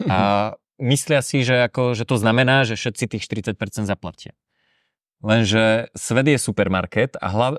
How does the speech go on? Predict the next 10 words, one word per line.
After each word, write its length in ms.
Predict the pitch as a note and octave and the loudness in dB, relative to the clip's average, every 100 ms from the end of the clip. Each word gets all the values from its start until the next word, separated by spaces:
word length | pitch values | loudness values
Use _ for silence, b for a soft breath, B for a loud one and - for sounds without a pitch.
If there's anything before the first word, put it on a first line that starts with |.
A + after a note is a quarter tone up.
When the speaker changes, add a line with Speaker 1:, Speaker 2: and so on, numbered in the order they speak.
| - | -6
Speaker 1:
a 160 | G2+ | -6
u 80 | G2 | 0
Bitcoinu 480 | C#3 C#3 - C#3+ C3+ | 0 2 2 2 2
to 80 | C#3 | 0
platí 400 | C3 B2 - C3+ | 0 0 2 2
obzvlášť, 340 | B2 G#2 F2 G#2 | 2 0 0 -4
hej, 100 | G#2+ | -2
že, 140 | A2 A2 A2+ | 0 -2 -4
že 160 | G#2 | -4
keď 160 | G#2 | -2